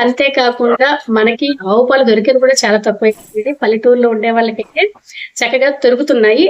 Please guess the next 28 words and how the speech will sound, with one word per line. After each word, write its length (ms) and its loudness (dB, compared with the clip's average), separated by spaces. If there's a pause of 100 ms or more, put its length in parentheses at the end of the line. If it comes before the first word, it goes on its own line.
(120)
అది 220 -6
కూడా 240 4
మనకి 260 -2 (140)
ప్యూర్ 240 2
అని 140 0
చెప్పలేము, 380 -2
చెప్తున్నాను 400 -2
కదా. 160 0 (460)
వాటికి 260 -2
పొదుగు 280 2
ఎక్కువగా 360 2
రావడానికి, 480 2
పాలు 240 2
ఎక్కువగా 340 0
రావడానికి 420 0 (120)
ఇలాంటివన్నీ 560 2
చేస్తున్నారు. 520 2 (520)
ఇవన్నీ 420 2
చూస్తుంటే 480 0
అసలు 220 -2
పాలు 180 0 (120)
తాగాలంటేనే 640 0
భయం 180 4
వేస్తుంది. 280 -2 (100)
అందులోనూ 480 2
మెయిన్గా 340 -2 (140)
ఆడపిల్లలకి, 560 -2 (460)
చిన్నపిల్లలకి, 480 0